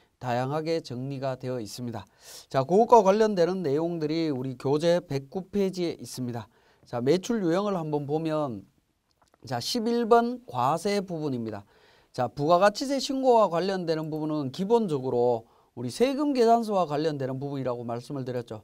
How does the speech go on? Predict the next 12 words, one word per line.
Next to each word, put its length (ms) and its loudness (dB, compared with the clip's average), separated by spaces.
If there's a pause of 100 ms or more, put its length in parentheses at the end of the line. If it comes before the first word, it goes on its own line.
(140)
세금 360 -2
계산서, 300 2
계산서, 440 -4
현금 340 -4
영수증, 460 -4 (280)
신용카드 840 0
매출 360 -4
매입과 460 -2
관련되는 560 -6
부분으로 480 -6
되어 220 -4
있습니다. 500 -10